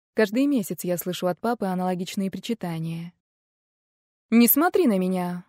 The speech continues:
отвечает мама. «Я купила всего одну пару туфель.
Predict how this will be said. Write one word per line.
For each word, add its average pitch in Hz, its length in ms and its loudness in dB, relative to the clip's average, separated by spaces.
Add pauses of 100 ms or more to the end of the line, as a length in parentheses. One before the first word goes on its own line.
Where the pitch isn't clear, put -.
отвечает 196 580 -2
мама. 175 460 -4 (420)
«Я 220 220 4
купила 302 400 2
всего 233 300 4
одну 233 200 4
пару 269 240 0
туфель. 180 540 -2